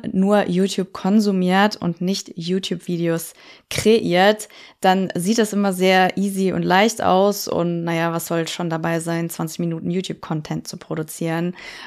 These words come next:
Aber hinter dem Video steckt ja noch viel mehr. Man muss ja nicht nur aufnehmen, man muss auch schneiden, man muss vielleicht ein Intro machen oder man möchte ein Intro machen, um in den ersten dreißig Sekunden für gut befunden zu werden und nicht wieder weiter geklickt zu werden.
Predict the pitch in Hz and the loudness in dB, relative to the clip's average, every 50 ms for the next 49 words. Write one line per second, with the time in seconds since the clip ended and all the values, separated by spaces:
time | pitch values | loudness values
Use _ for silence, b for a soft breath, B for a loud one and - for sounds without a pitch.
0 | B B - 156 165 180 180 180 170 165 165 165 170 170 - - 160 175 185 196 | B B 2 4 4 4 4 4 2 2 4 4 4 2 0 0 -2 0 0 0
1 | 196 - 196 180 175 170 170 170 165 165 170 170 165 170 180 175 180 175 170 - | 0 2 2 4 4 4 2 2 0 -2 -4 -4 -2 -2 -2 -2 -2 -2 -4 -4
2 | - 175 - - 160 160 156 - - 165 156 160 175 170 160 160 170 165 165 175 | -6 -6 -6 -4 -4 -4 -6 -4 -4 -4 -2 0 0 0 0 0 -2 -2 -4 -4
3 | 170 - - 170 165 165 - 165 - - - 190 190 - 190 180 175 170 165 160 | -4 -4 -4 -4 -4 -4 -4 -4 0 2 2 2 2 0 -4 -4 -4 -4 -6 -6
4 | 165 170 170 156 151 - 175 165 170 175 175 170 170 165 165 165 B B B B | -8 -8 -8 -8 -6 -4 -2 0 0 0 0 0 0 -2 -4 -6 B B B B
5 | B B _ 170 165 165 - - 165 160 165 160 - 170 170 - 185 214 214 - | B B _ -2 -2 -2 -2 -2 -2 -2 -2 0 0 -2 2 6 6 6 6 4
6 | - 175 170 170 170 - - 165 160 156 156 156 156 156 156 170 185 - - - | 0 -4 -4 -4 -4 -4 -4 -4 -4 -4 -4 -4 -4 -2 0 0 0 -2 -2 -4
7 | 165 165 - - 175 170 - - 170 170 170 165 - - 175 165 165 - 170 160 | -4 -4 -2 -2 -4 -4 -4 -6 -4 -4 -4 -4 -4 -4 -6 -6 -6 -4 -4 -4
8 | 160 160 165 B B B B B - 180 180 170 - 120 185 - - 190 175 170 | -4 -4 -6 B B B B B -2 0 0 2 2 2 2 0 0 -2 0 2
9 | 170 180 - 170 - - - 156 - - 190 185 170 165 170 165 - 180 170 190 | 0 0 0 -4 -6 -8 -8 -8 -4 -2 -2 -2 0 -2 -4 -4 -4 -6 -4 -4
10 | 202 196 202 175 - - 170 170 165 165 160 - - 165 165 165 160 165 165 165 | -4 -4 -4 -10 -10 -8 -6 -6 -6 -6 -8 -8 -6 -4 -2 -2 -2 -2 -2 -2
11 | 165 165 170 165 165 - - 170 165 160 165 175 180 - - 175 180 180 B B | -4 -4 -4 -4 -6 -6 -6 -6 -6 -2 -2 -2 0 0 0 0 -2 -2 B B
12 | B B B B B B B B B _ _ _ _ _ _ _ 143 165 185 170 | B B B B B B B B B _ _ _ _ _ _ _ -4 -2 -2 -2
13 | - - 190 185 185 - - - 170 170 170 165 165 165 160 160 160 156 165 156 | -2 -2 -2 -4 -4 -4 -8 -6 -4 -2 0 0 0 0 0 0 -2 -2 -4 -6
14 | - | -8